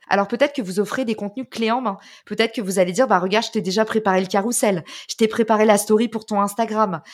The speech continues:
En fait, essayez absolument d'avoir quelque chose à offrir.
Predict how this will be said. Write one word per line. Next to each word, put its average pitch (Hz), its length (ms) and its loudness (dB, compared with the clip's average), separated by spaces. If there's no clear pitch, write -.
En 214 120 -2
fait, 285 320 0
essayez 226 360 0
absolument 233 800 -2
d'avoir 202 280 0
quelque 208 280 -2
chose 214 240 0
à 185 100 6
offrir. 170 300 -4